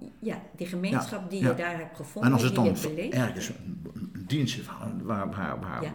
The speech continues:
Speaker 2: wat, wat aan, ook al verstaan wij geen woord, dat is trouwens weer het voordeel, <laughs> een klein beetje het voordeel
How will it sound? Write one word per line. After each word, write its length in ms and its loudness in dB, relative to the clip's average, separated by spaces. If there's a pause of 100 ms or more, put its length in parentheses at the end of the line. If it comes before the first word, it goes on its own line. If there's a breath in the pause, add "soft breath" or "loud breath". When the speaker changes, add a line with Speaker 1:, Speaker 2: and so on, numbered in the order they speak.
Speaker 2:
wat, 240 -4
wat 140 -8
aan, 220 2
ook 120 8
al 80 4
verstaan 340 4
wij 120 6
geen 220 6
woord, 360 6 (340 loud breath)
dat 140 6
is 100 0
trouwens 300 0
weer 80 6
het 100 -4
voordeel, 280 2
<laughs> 280 -12
een 40 -20
klein 260 12
beetje 240 6
het 80 -8
voordeel 400 6